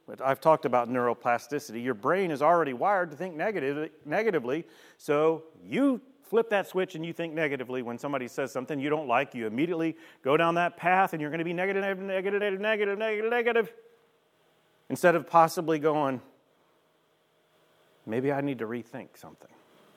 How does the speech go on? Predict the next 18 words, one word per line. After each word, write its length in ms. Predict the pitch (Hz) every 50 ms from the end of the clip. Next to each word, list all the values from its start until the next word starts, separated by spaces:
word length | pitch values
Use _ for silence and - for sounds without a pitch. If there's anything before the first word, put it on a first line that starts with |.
| _ _ _ _ _ _ _ _ _ _ _ _ _ _ - _ _ - - - - - - - - - - - - - - - - - - - - - -
There's 100 | - -
nothing 260 | 147 175 175 147 113
wrong 200 | 120 147 208 196
with 120 | 139 120
being 220 | 107 123 113 104 95
challenged. 720 | - - 135 123 139 175 160 120 117 135 - - - - - _ _ _ _ _ _ - - - - - - - -
If 140 | 123 - -
you 100 | 165 151
haven't 320 | 165 170 165 160 143 131
noticed, 400 | 139 156 180 190 151 147 - -
the 60 | 143
most 200 | 139 147 143 -
successful 560 | - 143 - - - 170 170 160 - - 151 123
people 360 | - - 190 180 - 143 127
you'll 200 | 127 127 123 135
ever 220 | 151 160 147 143
read 240 | 113 110 123 139 156
about, 420 | 180 156 190 202 214 196 - -